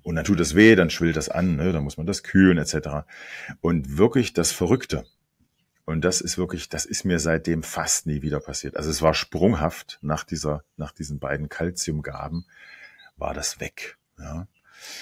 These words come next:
Weil was macht Calcium? Calcium gibt Stabilität, gibt auch eine gewisse Form von Elastizität, Flexibilität. Aber erstmal dieses, ich hab wieder ein Gerüst, ich hab wieder Sicherheit, ich spür meine Mitte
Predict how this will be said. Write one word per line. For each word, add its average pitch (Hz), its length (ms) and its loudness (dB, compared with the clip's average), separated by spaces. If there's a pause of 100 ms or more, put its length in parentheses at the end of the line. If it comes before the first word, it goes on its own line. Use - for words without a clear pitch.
(140)
Weil 90 140 6
was 101 120 4
macht 123 200 4
Calcium? 120 420 4
Calcium 80 340 -2
gibt 78 200 -4
Stabilität, 80 760 0
gibt - 300 -8
auch 80 100 -8
eine 76 140 -4
gewisse 73 300 -6
Form 76 280 -6
von - 220 -10
Elastizität, 82 1300 -2
Flexibilität. 80 1400 -4 (500)
Aber 82 200 4
erstmal 113 360 4
dieses, 90 480 0
ich - 180 -2
hab 87 200 -2
wieder 80 240 -2
ein 76 160 -6
Gerüst, 80 440 -4
ich - 200 -6
hab - 160 -4
wieder 76 160 -2
Sicherheit, 82 460 -4
ich - 120 -6
spür 101 460 6
meine 82 300 6
Mitte 127 400 2